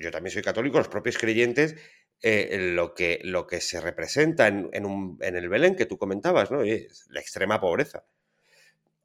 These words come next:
Em, en cambio, Halloween o la fiesta de muertos nos lleva, nos enfrenta a una realidad de la vida que, que queremos desterrar o a la que no nos queremos enfrentar,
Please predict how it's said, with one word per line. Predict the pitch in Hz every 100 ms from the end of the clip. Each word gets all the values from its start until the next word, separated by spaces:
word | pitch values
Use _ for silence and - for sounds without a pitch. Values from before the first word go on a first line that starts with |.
| -
Em, | - 113 104 98 95 95 90 - -
en | 123
cambio, | 180 202 180 135 135 - _ _
Halloween | - 147 170 165 135 147 156 160 _ _ _ -
o |
la | 87
fiesta | - 123 139
de | 135
muertos | 147 147 147 135 127 -
nos | 101 92 85 95
lleva, | 120 147 120 120 117 -
nos | 101 -
enfrenta | 92 92 131 147 135 123 - _ _ _ _ -
a | 131
una | 165
realidad | 160 147 139 147
de | 147
la | 139
vida | 143 143 147 - _ _ _ _ _ _ _ - _ _ _
que, | - 107 101 101 98 - - _ -
que | 131 110 98 - - _
queremos | 123 107 175 165 104
desterrar | 110 - 110 147 190 170
o | 104
a |
la | 101 101
que |
no | 107 135
nos | 147
queremos | 131 123 120 123
enfrentar, | 113 107 110 113 202 196